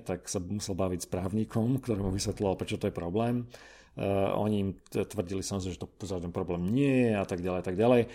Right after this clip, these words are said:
V každom prípade v roku dvetisícdevätnásť mať službu, ktorá nedokáže urobiť, alebo teda, ktorá ukladá heslá užívateľov na webe v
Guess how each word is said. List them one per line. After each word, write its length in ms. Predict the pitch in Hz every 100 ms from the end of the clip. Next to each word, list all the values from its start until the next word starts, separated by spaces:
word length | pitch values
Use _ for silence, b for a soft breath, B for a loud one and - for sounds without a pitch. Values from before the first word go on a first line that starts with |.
| B B B -
V 80 |
každom 160 | 147 151
prípade 240 | 160 131
v 80 | 127
roku 160 | 151 123
dvetisícdevätnásť 960 | 131 135 101 113 123 113 104 92 -
mať 240 | 104 95 87
službu, 400 | - 113 90 98 -
ktorá 400 | - 92 87 90
nedokáže 800 | 92 104 - 98 92 87 92 87
urobiť, 720 | 95 90 85 87 - - 92 -
alebo 160 | 95
teda, 240 | 92 92 82
ktorá 320 | - 92 87
ukladá 640 | 110 - 104 85 85 85
heslá 560 | 90 95 101 87 85 85
užívateľov 880 | 85 87 85 - 85 85 82 85 85
na 160 | 85
webe 560 | 90 80 87 82 82 92
v 140 | -